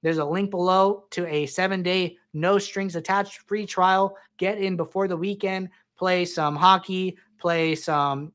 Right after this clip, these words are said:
N F L main slates, play some N F L showdowns, and see what all the action's about.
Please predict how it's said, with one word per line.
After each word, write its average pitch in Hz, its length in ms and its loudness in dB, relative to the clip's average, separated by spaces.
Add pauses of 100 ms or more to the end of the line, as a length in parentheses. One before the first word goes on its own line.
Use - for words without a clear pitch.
N 175 100 2
F 170 220 -4
L 170 400 4
main 196 200 -2
slates, 190 460 -4 (220)
play 160 160 -2
some 160 180 -6
N 165 140 -4
F 170 120 -4
L 151 140 -2
showdowns, 180 600 -2
and 143 140 -8
see 185 160 -6
what 180 140 0
all 170 220 4
the 165 100 0
action's 175 400 0
about. 175 360 -2